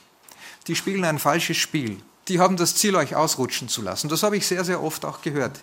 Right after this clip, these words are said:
Und ich habe ja auch selber persönlich meine Narben abbekommen, wenn man das so formulieren darf. Man soll, glaube ich, auch niemanden absprechen,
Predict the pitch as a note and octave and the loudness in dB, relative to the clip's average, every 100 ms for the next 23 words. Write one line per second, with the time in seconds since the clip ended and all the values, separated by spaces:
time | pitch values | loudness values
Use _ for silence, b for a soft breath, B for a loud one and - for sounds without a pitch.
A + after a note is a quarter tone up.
0 | - E3 F3+ G3 G3+ F#3 G3 - F3+ E3+ | -10 -6 0 2 6 6 6 4 4 4
1 | B2+ A2 - - D#3 - E3+ C#3 A2+ - | 2 -2 -10 -2 0 2 0 0 -4 -6
2 | - B B - C#3 C3 B2+ A2 - B2+ | -12 B B -2 0 2 -2 -4 -10 0
3 | B2 C3+ C#3+ C3+ - - C3 - - B2+ | 6 6 6 -4 -8 0 0 0 -10 -8
4 | - G#2+ A2+ A#2 B2+ B2 A#2+ - C3 - | -6 -8 -8 -8 -8 -6 -2 0 -2 -2
5 | A#2+ B2+ A#2+ A#2 G#2 G2 E2+ - - - | -4 -4 -6 -8 -8 -4 -4 -4 -10 -12
6 | B B B B B B B - - E3 | B B B B B B B -20 -4 0
7 | E3+ - F#3 A3+ A#3+ - - - F#3+ F3 | 4 4 6 4 2 -6 -20 -6 4 6
8 | G3 F#3 E3 F3+ G3+ G3+ F#3 F3+ - - | 6 2 2 4 6 6 4 2 4 4
9 | - - D#3+ D#3 F3 E3 E3+ | 4 2 0 0 -2 -2 -4